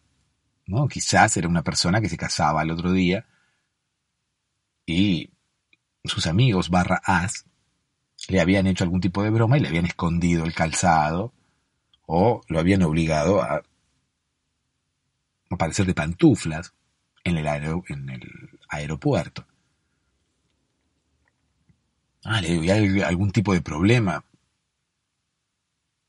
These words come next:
por venir a un aeropuerto con pantuflas? Y yo qué sé, me dice. Pero le digo, ¿se puede viajar con pantuflas? Los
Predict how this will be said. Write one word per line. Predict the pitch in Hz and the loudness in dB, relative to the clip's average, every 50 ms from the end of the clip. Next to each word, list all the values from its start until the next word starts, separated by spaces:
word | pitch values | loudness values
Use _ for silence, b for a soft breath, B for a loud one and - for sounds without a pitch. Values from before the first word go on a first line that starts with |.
| _ _ _ _ _ _ _ _ - - | _ _ _ _ _ _ _ _ -16 -6
por | - 82 76 76 71 - | -4 -4 -4 -4 -6 -8
venir | - 78 78 82 78 80 87 95 95 90 82 82 | -12 -10 -8 -6 -4 0 2 2 4 4 2 2
a | |
un | 82 87 90 87 82 | 2 2 2 0 0
aeropuerto | 78 80 78 80 73 - 101 104 92 - 87 | -2 -2 -4 -4 -4 -2 0 0 0 -2 -4
con | - - 76 | -6 -8 -8
pantuflas? | 71 76 73 71 - 117 107 95 - - - - - - _ _ _ _ _ _ _ _ _ _ _ _ _ _ _ _ _ _ _ _ _ _ _ _ _ _ _ - | -8 -10 -10 -4 -2 -2 -2 -2 -4 -8 -14 -16 -20 -20 _ _ _ _ _ _ _ _ _ _ _ _ _ _ _ _ _ _ _ _ _ _ _ _ _ _ _ -4
Y | 117 | -2
yo | 101 107 104 | 0 0 0
qué | - 80 | 0 -2
sé, | - - - - - | -6 -6 -8 -10 -14
me | - - | -20 -20
dice. | - _ _ _ _ _ _ _ _ _ _ _ _ _ _ _ _ _ _ _ _ _ _ _ _ _ _ _ _ _ _ _ _ _ _ _ _ _ _ _ _ _ _ _ | -20 _ _ _ _ _ _ _ _ _ _ _ _ _ _ _ _ _ _ _ _ _ _ _ _ _ _ _ _ _ _ _ _ _ _ _ _ _ _ _ _ _ _ _
Pero | - 76 73 | -8 -8 -6
le | 71 71 | -4 -4
digo, | 78 78 67 | -4 -4 -4
¿se | - 76 71 | -4 -6 -2
puede | - - 135 117 95 | 0 2 4 4 4
viajar | 87 87 80 - 107 98 90 | 4 2 2 0 0 -2 -2
con | - 87 76 | -2 -4 -4
pantuflas? | - 78 80 82 - 151 147 127 - - 78 71 - - - _ _ _ _ _ _ _ _ _ _ _ _ _ _ _ _ _ _ _ _ _ _ _ _ _ _ _ _ _ _ _ _ _ _ _ _ | -4 -6 -6 -4 0 0 0 0 0 -2 -6 -6 -8 -10 -18 _ _ _ _ _ _ _ _ _ _ _ _ _ _ _ _ _ _ _ _ _ _ _ _ _ _ _ _ _ _ _ _ _ _ _ _
Los | 80 73 64 - - | -8 -8 -8 -8 -12